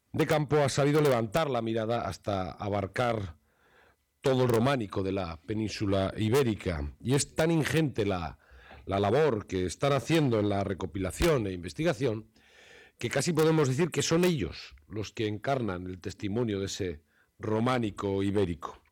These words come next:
Y como esto es algo que no se puede hacer sin un respaldo que lo sustente,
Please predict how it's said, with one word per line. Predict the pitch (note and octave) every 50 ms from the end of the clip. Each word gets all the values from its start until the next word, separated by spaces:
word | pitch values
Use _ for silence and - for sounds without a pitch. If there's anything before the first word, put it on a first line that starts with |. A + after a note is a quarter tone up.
| _ _ _ _ _ - - - - - _ -
Y | G#2+ G2+
como | A2+ B2+ D3+
esto | D#3 D3+ F3
es | D3 C#3
algo | F3 E3+ D#3 C#3+ A#2
que | - A#2
no | G#2+ A2+
se | G#2+ C#3
puede | B2 C3+ C3+
hacer | C3 A#2+ - D#3 C#3+ A2
sin | - - F#2 G#2+
un | B2 C3 B2 A2
respaldo | - G2+ - - - C#3 C#3+ C3+ A2+ F#2+ F2
que | - - D2+
lo | D#2 E2+ F2 D#2 C#2+ B1+ - -
sustente, | - G2 F#2 - - E3 D#3+ C#3+ A#2 - A2 A2 G2+